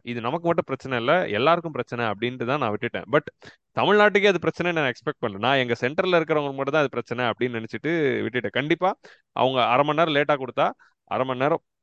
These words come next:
எக்ஸ்ட்ரா டைம் தருவாங்க அப்படிங்கிற நம்பிக்கை இருந்ததுனால, so, நான் காமா இருந்தேன். So,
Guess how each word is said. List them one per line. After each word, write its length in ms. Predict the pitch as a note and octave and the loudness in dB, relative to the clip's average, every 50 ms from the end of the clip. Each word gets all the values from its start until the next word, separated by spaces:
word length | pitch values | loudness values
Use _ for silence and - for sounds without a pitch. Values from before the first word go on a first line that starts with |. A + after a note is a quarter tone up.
| _ _ _ _ | _ _ _ _
எக்ஸ்ட்ரா 340 | B2 B2 A#2 - - E3 | -4 -4 -4 0 2 2
டைம் 240 | D3+ D3 C#3+ C3 B2 | 4 4 4 2 2
தருவாங்க 440 | A#2+ A#2 A#2+ B2 B2 A#2+ B2 B2 G#2 - - | 0 2 2 2 2 2 0 -2 -4 -4 -8
அப்படிங்கிற 420 | F#2+ F#2 G#2 B2+ C#3 C#3+ C3+ B2 | -12 -8 -6 -4 -4 -4 -4 -4
நம்பிக்கை 420 | A2+ A2 A2+ B2 C#3 - - C3 | -4 -4 -6 -6 -6 -4 -2 0
இருந்ததுனால, 800 | A#2+ A2+ A2+ C3 C#3 C#3+ C3 A#2+ G#2 G2+ F2+ F2 F#2 A2+ D#3 G#3 C4 - _ _ _ _ _ _ _ | 0 0 -2 0 0 2 2 2 0 -4 -6 -4 -2 -2 -2 -2 -4 -8 _ _ _ _ _ _ _
so, 160 | _ - A#2+ | _ -4 -2
நான் 180 | A#2 B2 C#3+ D#3 | 0 2 2 2
காமா 280 | - B2 A#2 B2 B2 A#2+ | 2 0 0 0 0 -2
இருந்தேன். 300 | A2 F#2+ F#2 F2 F2 - _ _ _ _ _ _ _ _ | -4 -4 -8 -12 -14 -16 _ _ _ _ _ _ _ _
So, 160 | - C3+ | -6 -2